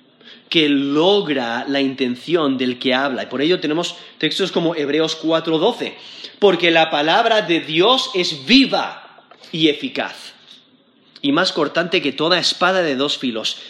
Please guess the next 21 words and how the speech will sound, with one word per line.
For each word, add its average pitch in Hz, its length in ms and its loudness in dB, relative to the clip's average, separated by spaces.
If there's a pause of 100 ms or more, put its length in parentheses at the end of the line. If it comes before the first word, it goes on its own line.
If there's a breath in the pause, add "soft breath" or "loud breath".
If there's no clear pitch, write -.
(140 loud breath)
y 151 140 0
penetra 180 680 -2
hasta 147 380 0
partir 135 380 -2
el 156 120 0
alma 120 440 -2 (340 loud breath)
y 147 120 2
el 131 120 0
espíritu, 120 640 -4 (240 loud breath)
las 139 180 0
coyunturas 131 720 -2
y - 20 -6
los 120 240 -6
tuétanos, 113 680 -4 (760 loud breath)
y 156 100 2
discierne 165 480 0
los 156 140 -2
pensamientos 156 920 -2
y 160 80 -2
las 139 260 -2
intenciones 135 1120 -2